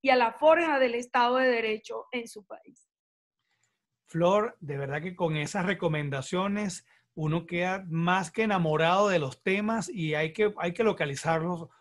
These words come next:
Speaker 2: No tengo contacto con ellos. Me voy a, digamos, voy a abusar de tu pro-, de, de tu propuesta para que me ayudes a contactarlos. De verdad que me parece que esos temas son más que necesarios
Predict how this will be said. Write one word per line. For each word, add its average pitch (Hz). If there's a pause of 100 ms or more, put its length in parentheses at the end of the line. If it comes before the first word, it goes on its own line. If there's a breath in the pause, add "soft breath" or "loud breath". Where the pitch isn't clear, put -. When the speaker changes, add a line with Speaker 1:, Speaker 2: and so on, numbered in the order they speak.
Speaker 2:
No 160
tengo 170
contacto 160
con 151
ellos. 180
Me 156
voy 147
a, 180
digamos, 151
voy 170
a 196
abusar 202 (380 loud breath)
de 160
tu 160
pro-, 165
de, 156
de 151
tu 165
propuesta 208
para 175
que 160
me 151
ayudes 165
a 190
contactarlos. 135
De 147
verdad 147
que 185
me 170
parece 139
que 170
esos 143
temas 175
son 170
más 190
que 196
necesarios 165